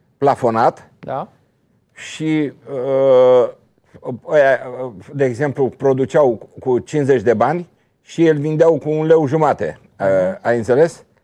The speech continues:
Speaker 1: Dar intrau în beneficiu, uh,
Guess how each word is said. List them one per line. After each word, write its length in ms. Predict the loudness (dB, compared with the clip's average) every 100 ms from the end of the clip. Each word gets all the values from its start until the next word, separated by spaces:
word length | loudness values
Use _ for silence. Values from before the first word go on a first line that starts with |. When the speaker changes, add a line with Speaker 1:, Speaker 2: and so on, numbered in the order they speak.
| _ _ _ _ _ _ _ _
Speaker 1:
Dar 400 | -2 0 2 0 -4 -4
intrau 320 | -2 0 0
în 100 | 0
beneficiu, 840 | 0 0 0 -2 0 0 2 0 -4 _
uh, 560 | -2 2 2 2 2